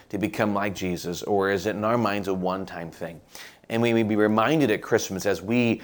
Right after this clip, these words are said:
are just a few days from giving all the gifts that we have purchased and hid and, and hopefully get here, that, you know, that the, the people mailing it gets here. One of our big gifts you've already purchased, somebody won't get here till Thursday or Saturday. We already know that.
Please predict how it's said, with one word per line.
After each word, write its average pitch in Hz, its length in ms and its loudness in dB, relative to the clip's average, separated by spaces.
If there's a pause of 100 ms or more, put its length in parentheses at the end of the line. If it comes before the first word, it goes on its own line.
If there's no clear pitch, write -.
(140)
are - 80 -4
just 127 240 0
a 120 40 2
few 156 220 2
days 131 440 6
from 107 180 -4
giving 135 300 2
all 131 200 6
the 131 120 4
gifts 110 460 0
that 107 220 -2
we 113 160 0
have 107 220 -6
purchased - 520 0
and 101 100 0
hid 120 340 6
and, 98 160 2 (320)
and 107 220 2
hopefully 143 500 6
get 131 240 2
here, 113 280 0
that, 101 180 0
you 117 100 -2
know, 95 140 -2
that 101 180 0
the, 98 220 2 (380)
the 101 60 -4
people 165 300 4
mailing 143 460 6
it 95 180 -6
gets 147 260 2
here. 104 120 0
One 120 180 4
of 127 140 4
our 123 100 6
big 113 220 2
gifts 117 240 4
you've 101 100 -2
already 110 200 6
purchased, 110 420 -2
somebody 107 320 2
won't 117 200 2
get 123 140 0
here 120 140 -2
till 120 180 0
Thursday 113 540 2
or 98 200 -2
Saturday. 135 460 4
We 110 160 4
already 113 220 0
know 110 280 -2
that. 87 240 -2